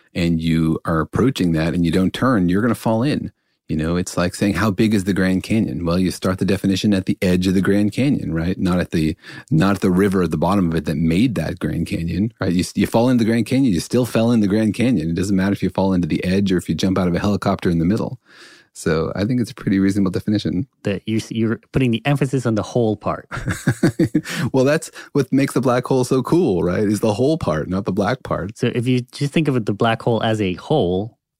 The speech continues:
Speaker 2: then you have to measure where the hole starts.
Speaker 1: Yeah.
Speaker 2: So you're saying the, the density of the black hole is not determined by how much mass is inside of the black hole. It's just kinda like how big the hole is, which when it grows, it doesn't help the density.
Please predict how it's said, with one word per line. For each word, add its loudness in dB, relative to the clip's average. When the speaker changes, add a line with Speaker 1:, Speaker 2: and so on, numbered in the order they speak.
Speaker 2:
then 0
you -2
have -2
to -4
measure -2
where 0
the -2
hole -2
starts. -6
Speaker 1:
Yeah. 2
Speaker 2:
So -2
you're 0
saying 0
the, -2
the -2
density 0
of -4
the -2
black 0
hole 0
is -6
not 0
determined -2
by -2
how -2
much -2
mass -2
is -6
inside 0
of 2
the -2
black -2
hole. -2
It's -12
just -6
kinda -4
like -4
how -4
big -2
the -2
hole -4
is, -10
which -2
when -4
it -4
grows, 0
it -8
doesn't -2
help -4
the -6
density. -8